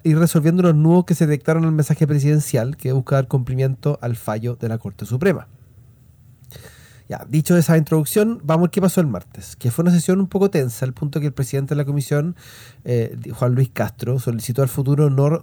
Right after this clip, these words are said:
eh, reproducir el tono de esta conversación. Honestamente no fue tanto, pero bueno,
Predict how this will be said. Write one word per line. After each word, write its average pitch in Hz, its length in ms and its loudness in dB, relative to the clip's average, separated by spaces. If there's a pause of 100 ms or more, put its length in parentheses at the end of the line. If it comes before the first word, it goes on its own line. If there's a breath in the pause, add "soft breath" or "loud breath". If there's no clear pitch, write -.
(140)
eh, 131 220 2
reproducir 131 440 0
el 175 120 0
tono 135 240 0
de 87 80 -6
esta 95 120 -10
conversación. - 380 -20 (960 loud breath)
Honestamente 254 460 2
no 247 80 4
fue 262 120 2
tanto, 151 300 2
pero 156 140 2
bueno, 92 300 0